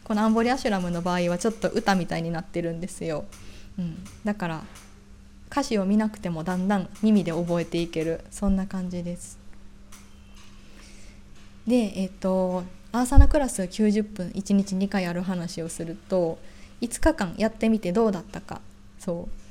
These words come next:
私の体って結構アンバランスで、あの、上半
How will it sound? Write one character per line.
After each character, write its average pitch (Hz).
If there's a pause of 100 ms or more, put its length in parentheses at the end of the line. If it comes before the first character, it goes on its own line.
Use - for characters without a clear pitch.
(140)
私 226
の 269
体 294
っ 277
て -
結 214
構 -
ア 220
ン 220
バ 226
ラ 196
ン 180
ス 165
で、 - (880)
あ 185
の、 165 (840)
上 269
半 262